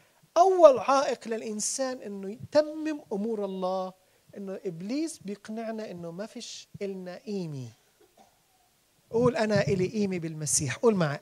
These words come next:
"أنا قيمتي في المسيح." ما تقول، "مين أنا؟" كمان شوي رح نتعلم أكتر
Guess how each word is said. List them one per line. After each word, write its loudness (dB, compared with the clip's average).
"أنا 4
قيمتي 6
في 6
المسيح." 2
ما 10
تقول، 8
"مين 6
أنا؟" 6
كمان 0
شوي 0
رح 0
نتعلم -4
أكتر -10